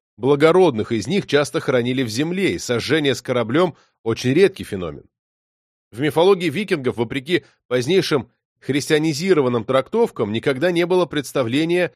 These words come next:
о циклическом времени. На самом деле, после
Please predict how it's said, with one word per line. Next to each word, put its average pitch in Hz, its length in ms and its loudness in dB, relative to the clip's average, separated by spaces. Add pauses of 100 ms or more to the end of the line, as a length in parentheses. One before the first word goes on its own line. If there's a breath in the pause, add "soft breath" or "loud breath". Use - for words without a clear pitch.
(160)
о 131 100 -4
циклическом 127 680 -4
времени. 127 440 -2 (480)
На 127 160 0
самом 143 300 2
деле, 147 240 4
после 139 440 0